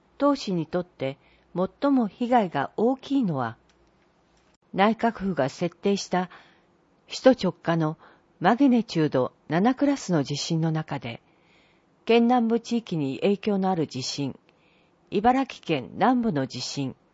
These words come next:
で、最大震度六強と想定されています。被害想定。茨城県南部の地震が最も被害が大きくなるとされる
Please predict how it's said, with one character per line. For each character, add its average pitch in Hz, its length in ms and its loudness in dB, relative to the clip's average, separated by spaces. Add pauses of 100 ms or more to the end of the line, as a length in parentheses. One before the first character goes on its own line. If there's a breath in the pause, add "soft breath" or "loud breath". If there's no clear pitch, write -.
(440)
で、 151 200 -4 (500 soft breath)
最 240 300 2
大 240 180 0
震 226 300 0
度 123 220 -4 (420 soft breath)
六 226 320 0
強 285 280 0
と 143 160 0
想 196 320 -2
定 214 180 0
さ - 160 -4
れ 180 120 -2
て 175 120 -2
い 165 80 2
ま 151 140 0
す。 - 260 -16 (1000)
被 208 160 0
害 254 220 8
想 254 280 2
定。 123 400 -6 (1500)
茨 262 320 4
城 - 180 -14
県 156 240 0
南 208 260 0
部 196 120 -2
の 135 120 0
地 127 140 -8
震 135 340 -6 (520)
が 190 200 -4 (800 soft breath)
最 180 340 2
も 277 140 4
被 208 160 -2
害 214 200 4
が 147 160 2
大 202 140 2
き - 140 -20
く - 120 -2
な 165 140 2
る 156 80 -4
と 139 140 -4
さ 147 160 -4
れ 139 120 0
る 143 220 -4